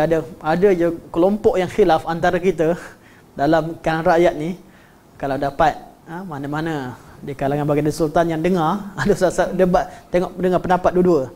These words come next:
Hmm, ini yang dilakukan pada zaman, zaman dahulu. Ya, Sultan duduk dengar.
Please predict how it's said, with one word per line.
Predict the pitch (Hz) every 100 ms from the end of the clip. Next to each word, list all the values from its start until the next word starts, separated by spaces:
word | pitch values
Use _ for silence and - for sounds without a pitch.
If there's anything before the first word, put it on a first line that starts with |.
| - -
Hmm, | 196
ini | 160 180 190
yang |
dilakukan | 160 160 156 170
pada | 156
zaman, | 156 151 160 202 - - - -
zaman | 156 147 156
dahulu. | 151 165 151 123 - - - - -
Ya, | 165
Sultan | 165 156 185 185
duduk | 175 165 180
dengar. | 156 143 117